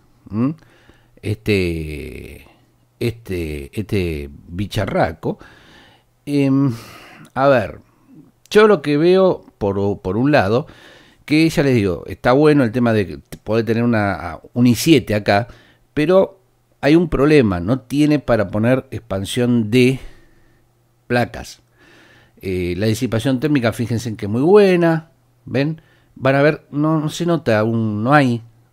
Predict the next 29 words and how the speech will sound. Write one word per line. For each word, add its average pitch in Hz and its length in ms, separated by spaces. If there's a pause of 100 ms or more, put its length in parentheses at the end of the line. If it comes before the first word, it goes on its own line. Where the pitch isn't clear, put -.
no 110 240
hay, 110 280 (280)
eh, 90 220
un, 85 680 (640)
un 123 140
lugar 127 260
donde 117 200
podamos 110 540
ampliar 123 840
la 104 160
memo-, 101 400
la, 82 840
la 101 120
capacidad 113 760 (240)
de 113 400
este, 113 480 (260)
eh, 73 920 (580)
metiéndole 120 800
una 120 160
tarjeta 98 380
gráfica. 82 580 (220)
La - 100
tarjeta 208 380
gráfica 175 360
de 117 120
por 104 280
sí 185 360 (480)
es 135 200
Intel, 73 520